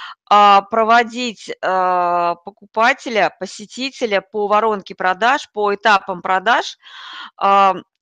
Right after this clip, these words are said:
и повышать вероятность продажи, то есть оказывать,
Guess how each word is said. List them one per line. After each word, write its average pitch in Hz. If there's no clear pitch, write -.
и 240
повышать 240
вероятность 226
продажи, 160
то -
есть 175
оказывать, 220